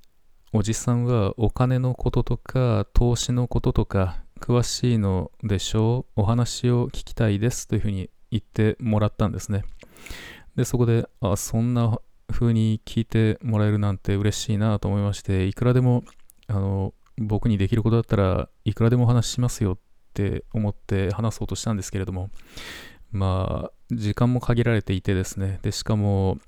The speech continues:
まあ、その一つの部屋におじさま、おばさま方が大勢いらっしゃるような、そんな場で、まあ、話し始めるとですね、こう、ことあるごとにいちいち話の腰を折られ続けてですね、まともに話せなかったことだけが気がかりで、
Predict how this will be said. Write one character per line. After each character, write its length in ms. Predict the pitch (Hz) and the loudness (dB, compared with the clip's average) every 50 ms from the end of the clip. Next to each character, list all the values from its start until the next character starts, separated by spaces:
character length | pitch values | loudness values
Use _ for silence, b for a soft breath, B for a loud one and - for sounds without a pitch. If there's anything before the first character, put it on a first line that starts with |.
| - - - - - - - - | -20 -20 -20 -20 -20 -20 -14 -8
ま 160 | 104 98 92 | -4 -4 -2
あ、 40 | 92 | -2
そ 140 | - - 101 | -2 -4 -4
の 80 | 95 | -4
一 240 | 92 - - - 113 | -4 -2 0 0 0
つ 100 | - - | 0 0
の 120 | 113 101 | 0 0
部 80 | - 107 | 0 0
屋 100 | 101 101 | 0 0
に 160 | 98 95 98 | 0 0 0
お 140 | 101 98 98 | 0 0 0
じ 100 | 107 107 | -2 -4
さ 180 | - - - 104 | -4 -2 -2 0
ま、 120 | 101 104 | 0 2
お 120 | 101 101 | 2 2
ば 120 | 104 104 101 | 2 2 2
さ 160 | - - 107 | 2 2 0
ま 100 | 107 104 | 0 0
方 220 | 101 98 - 98 | 0 0 0 0
が 180 | 95 92 90 87 | 0 0 0 0
大 160 | 92 101 110 | 0 0 0
勢 260 | 107 107 110 107 107 | 0 2 2 2 2
い 120 | 107 101 101 | 2 2 2
ら 80 | 107 | 2
っ 20 | 104 | 0
し 160 | - - - | 0 0 -2
ゃ 60 | 107 | -2
る 80 | 101 95 | 0 -2
よ 60 | 92 | -2
う 20 | |
な、 100 | 90 95 | -4 -4
そ 180 | - - - 110 | -4 -2 -2 -2
ん 120 | 104 104 | 0 0
な 100 | 104 101 | 0 0
場 220 | 98 - 101 101 98 | 0 2 0 2 2
で、 300 | 101 98 95 98 - B B B B B B B B B B | 2 2 2 0 -2 B B B B B B B B B B
ま 100 | - 104 | -2 0
あ、 0 | |
話 240 | - 110 107 104 - | 0 2 0 0 0
し 80 | - 95 | 0 0
始 180 | 104 98 98 | 2 2 2
め 140 | 104 101 107 | 2 2 2
る 120 | 104 104 - | 2 0 0
と 120 | 101 92 | 0 0
で 100 | 92 92 | -2 -2
す 140 | - - 92 | -4 -4 -4
ね、 280 | 90 92 92 - - - - - - - - | -4 -4 -4 -4 -6 -10 -10 -14 -16 -14 -8
こ 520 | - - - 98 92 90 87 82 82 85 - | -6 -2 -2 0 0 0 0 -2 -2 -4 -6
う、 20 | - | -2
こ 140 | - 110 | 0 2
と 160 | - - 127 127 | 4 6 6 6
あ 40 | |
る 60 | 123 113 | 6 4
ご 100 | 110 - | 4 2
と 120 | - 113 | 2 2
に 160 | 104 98 95 | 2 0 0
い 40 | 90 | -2
ち 200 | - - - 127 | -4 -2 -2 -2
い 40 | 127 | -2
ち 300 | - - 104 104 98 98 | -2 0 0 2 2 0
話 400 | - - 107 110 104 - - 113 | 0 0 0 0 0 0 0 0
の 100 | 110 101 | 0 0
腰 380 | - - 101 - - - 107 | 2 2 0 0 0 0 2
を 180 | 101 98 101 - | 2 2 2 2
折 120 | 98 98 | 2 2
ら 80 | - 107 | 4 4
れ 100 | 113 117 | 4 2
続 280 | - - - 113 117 117 | 0 -2 -4 -2 -2 0
け 100 | - 117 | 0 0
て 120 | - 90 | 0 0
で 100 | 87 90 | 0 -2
す 160 | - - - 87 | -2 -4 -4 -4
ね、 160 | 90 87 90 | -4 -2 -2
ま 180 | 95 95 92 | -2 -2 -2
と 100 | - 120 | 0 0
も 120 | 113 120 120 | 0 2 2
に 80 | 113 | 0
話 240 | - - 113 110 104 | 0 0 0 0 2
せ 80 | - 113 | 2 0
な 100 | 107 - | 0 -2
か 80 | - | -2
っ 80 | 101 - | -4 -2
た 140 | - 98 98 | -2 -2 -2
こ 100 | - 98 | 0 -2
と 120 | - 101 95 | -2 0 -2
だ 100 | 104 98 | 0 0
け 140 | - 117 | 0 0
が 100 | 113 117 | 0 0
気 200 | - - - 110 | -2 -2 -2 -2
が 120 | 98 101 95 | 0 0 0
か 80 | - | 0
り 80 | 95 92 | -2 -2
で、 180 | 90 90 90 | -2 -4 -4